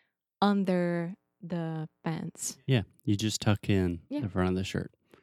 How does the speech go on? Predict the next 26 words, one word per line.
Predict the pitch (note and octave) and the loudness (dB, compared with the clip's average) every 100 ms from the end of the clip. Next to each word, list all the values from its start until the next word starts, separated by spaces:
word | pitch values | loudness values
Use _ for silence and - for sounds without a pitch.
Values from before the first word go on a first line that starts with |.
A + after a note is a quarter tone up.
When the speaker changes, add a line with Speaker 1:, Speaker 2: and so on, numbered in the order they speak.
| _ _ | _ _
Speaker 2:
So | - G#2 | 4 6
in | G#2 | 6
English, | G#2+ G#2+ G#2 - - _ - | 4 2 0 -2 -10 _ -2
you | G2+ | -2
can | - F#2+ F2 F#2+ - | 2 0 0 -4 -2
tuck | C3 A#2+ | 0 4
in | C3 | 6
your | B2 | 6
shirt | A#2+ B2+ B2+ - | 4 4 2 -2
or | A2+ G2 G2+ | -2 0 2
you | F#2+ | 0
have | F#2+ F2+ | 0 2
your | F#2 | 0
shirt | E2+ F#2 F#2 - | 0 0 0 0
untucked. | F2+ F#2+ - - - - - | 0 0 -2 -6 -6 -8 -4
Speaker 1:
Ou | |
seja, | G3 F#3+ D#3 E3 E3 | 0 0 0 -2 -4
colocar | - F3+ F3+ F3 | -2 -2 -2 -2
pra | G3+ | -2
dentro | G3+ A#3 C4 | 0 0 2
da | C#4+ | 0
calça | C#4 C#4 C#4+ C4+ C#4 C#4 _ - | 0 2 2 0 -6 -10 _ 0
ou | G3+ | 2
pra | G#3 | 2
fora. | G#3 - - _ _ | 0 -2 -4 _ _
Speaker 2:
Yeah, | G2+ F2 | -2 -2